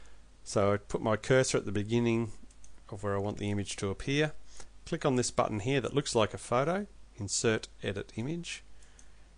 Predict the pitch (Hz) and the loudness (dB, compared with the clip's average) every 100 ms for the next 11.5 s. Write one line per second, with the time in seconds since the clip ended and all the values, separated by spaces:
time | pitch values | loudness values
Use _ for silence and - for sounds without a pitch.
0 | - 113 147 110 107 110 101 101 131 190 | -6 2 6 8 8 8 4 4 4 6
1 | 131 95 90 101 127 - 95 98 113 98 | 6 4 4 4 0 -4 -4 -4 -2 -2
2 | 92 - 98 90 90 85 82 - - - | -2 -2 -4 -2 -2 -2 -4 -6 -14 -14
3 | - - - - - - - - - - | -16 -14 -14 -14 -14 -14 -14 -18 -18 -14
4 | - 139 - 104 - 110 92 - - 156 | -6 -4 0 0 4 4 4 0 2 6
5 | 156 156 113 107 107 107 101 - - - | 6 6 2 2 0 2 2 -2 -12 -16
6 | - - 120 110 101 104 98 - 95 90 | -18 -6 0 2 2 0 -2 2 2 2
7 | - 135 135 113 104 - 110 117 113 101 | 2 4 4 2 -2 -2 0 2 2 0
8 | 95 104 101 101 104 107 101 90 101 95 | 0 2 2 2 0 0 0 -2 -2 -2
9 | - 107 101 104 123 - - - - - | -2 2 2 0 -4 -6 -20 -20 -20 0
10 | 113 113 104 90 101 101 95 90 85 - | 2 4 2 4 4 6 4 0 -2 0
11 | 98 82 - - | 0 0 -2 -4